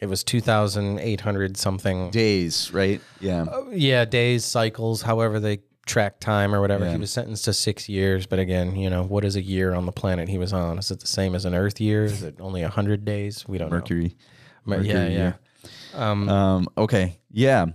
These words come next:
Speaker 1: then
Speaker 2: Then
Speaker 1: we cut to Vel and Cinta again showing up on Ferrix
Speaker 2: Yeah, so
Speaker 1: together.
Speaker 2: that's
Speaker 1: Ooh la la.
Speaker 2: that's when they go back to Ferrix, and, um, well, the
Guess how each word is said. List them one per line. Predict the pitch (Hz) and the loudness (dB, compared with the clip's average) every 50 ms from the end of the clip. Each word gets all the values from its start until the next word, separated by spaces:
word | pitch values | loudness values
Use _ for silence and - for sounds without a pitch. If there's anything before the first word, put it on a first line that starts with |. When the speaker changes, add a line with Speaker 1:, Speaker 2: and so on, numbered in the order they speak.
| - _ _ _ _ | -8 _ _ _ _
Speaker 1:
then | - 135 139 151 160 151 139 | 2 4 4 6 6 4 4
Speaker 2:
Then | 127 | 4
Speaker 1:
we | 127 | 4
cut | 135 135 135 | 2 0 0
to | - 120 | -2 -4
Vel | 104 117 113 117 117 | 0 2 2 4 4
and | 113 107 101 | 2 0 0
Cinta | - - 117 110 104 - 107 101 101 95 | 0 2 2 2 2 4 4 4 4 4
again | 95 101 98 98 98 95 | 4 4 2 2 2 2
showing | 98 - - 104 98 101 101 | 0 0 0 0 2 2 0
up | 98 90 101 | 0 0 -2
on | 95 92 | -2 -4
Ferrix | 92 - 113 107 107 | -2 0 0 2 4
Speaker 2:
Yeah, | 143 156 147 143 131 120 | 6 6 6 6 6 4
so | - - 135 | 4 4 4
Speaker 1:
together. | 123 131 131 | 4 4 4
Speaker 2:
that's | - - 95 107 | 2 2 0 2
Speaker 1:
Ooh | 123 | 2
la | 135 127 113 101 98 | 2 2 4 2 2
la. | 98 95 98 98 107 120 117 104 92 90 87 - _ _ _ - | 2 2 2 2 2 2 2 2 0 0 -2 -6 _ _ _ -2
Speaker 2:
that's | - 127 139 131 - | 0 2 2 2 2
when | 143 143 135 | 2 4 4
they | 135 123 | 4 2
go | 98 113 110 107 | 4 4 2 2
back | 92 101 95 95 95 95 - | 4 4 4 4 4 2 0
to | - - - 104 101 98 95 95 90 | -4 -2 0 2 2 4 2 2 0
Ferrix, | - - - 110 104 104 104 101 98 - - - - - - | 0 0 2 4 4 4 4 4 2 2 0 0 0 -2 -2
and, | - 98 98 95 95 92 92 92 | 0 2 4 4 4 4 4 4
um, | 90 90 90 87 87 87 85 82 82 78 - - | 4 4 4 4 4 4 2 2 0 0 -2 0
well, | - 117 110 | 2 2 4
the | 107 107 104 | 4 4 2